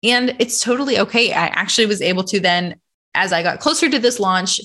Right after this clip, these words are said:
felt like things were a little bit more under control. I actually went and unsubscribed from a bunch of podcasts that I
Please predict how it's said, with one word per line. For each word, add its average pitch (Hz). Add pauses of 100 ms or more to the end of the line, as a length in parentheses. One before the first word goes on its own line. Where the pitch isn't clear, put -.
felt 208
like 208
things 202
were 185
a 180
little 180
bit 175
more 180
under 170
control. 170
I -
actually 202
went 214
and 190
unsubscribed 214
from 170
a 160
bunch 165
of 170
podcasts 165
that -
I 175